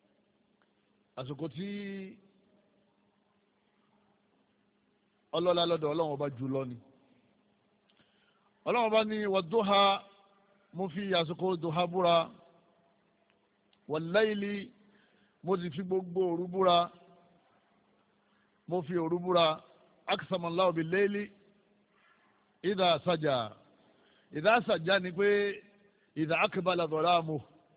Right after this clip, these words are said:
Nígbà tí ó bá dúdú kirikiri ni wọ́n pè ní idha saja. "Wal-layli," mo fi òru búra, "idha saja." Nígbà tó bá dúdú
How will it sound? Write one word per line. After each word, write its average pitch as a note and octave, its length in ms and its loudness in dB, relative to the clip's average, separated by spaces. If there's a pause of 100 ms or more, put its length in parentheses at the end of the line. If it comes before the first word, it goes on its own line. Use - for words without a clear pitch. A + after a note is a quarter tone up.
(1300)
Nígbà G#3 320 4
tí D3+ 220 -6 (1600)
ó F3 100 2
bá F#3 140 2
dúdú F3+ 340 -4
kirikiri F3 560 -4 (840)
ni D3+ 120 -14
wọ́n G3 180 -6
pè E3+ 120 -8
ní E3+ 160 -12
idha D#3+ 260 -2
saja. D3 540 -4 (1300)
"Wal-layli," F3 640 -2
mo E3+ 140 -6
fi D3 80 -6
òru D#3+ 160 -4
búra, E3+ 400 2
"idha E3 380 -2
saja." D3+ 440 -4 (100)
Nígbà F#3+ 260 -4
tó D#3+ 120 -4
bá F3+ 160 2
dúdú F#3+ 500 -6